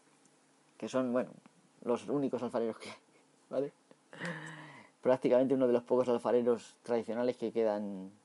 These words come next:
eh, en media España, por no decir casi toda, pero bueno. Y son, pues, eso, muy buenos y tal, ¿no?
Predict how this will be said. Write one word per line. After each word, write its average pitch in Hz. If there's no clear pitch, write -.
eh, 98
en 101
media 110
España, 135
por 95
no 104
decir 107
casi 107
toda, 123
pero -
bueno. -
Y 190
son, 123
pues, 101
eso, 98
muy 101
buenos 113
y -
tal, -
¿no? -